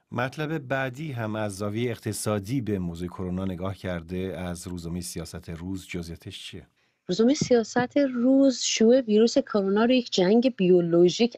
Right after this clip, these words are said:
Speaker 2: علیه چین دونسته و محمد سفری در سرمقاله این روزنامه نوشته آمریکا تونسته تأثیر منفی خود رو بر اقتصاد چین بگذاره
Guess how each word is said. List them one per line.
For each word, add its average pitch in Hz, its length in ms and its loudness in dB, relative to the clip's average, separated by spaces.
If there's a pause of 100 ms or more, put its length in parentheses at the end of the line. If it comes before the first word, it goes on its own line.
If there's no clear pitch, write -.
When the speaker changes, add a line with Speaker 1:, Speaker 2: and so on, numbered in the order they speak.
Speaker 2:
علیه 175 520 2
چین 190 400 2
دونسته 190 800 4 (760)
و 151 180 2
محمد 151 420 2
سفری 165 380 0
در 190 120 2
سرمقاله 147 540 0
این 190 160 2
روزنامه 165 320 2
نوشته 175 300 2
آمریکا 160 320 0
تونسته 170 360 0
تأثیر 226 560 0
منفی 175 400 2
خود - 240 0
رو 180 60 2
بر 156 160 0
اقتصاد 156 440 -2
چین 156 340 2
بگذاره 185 760 2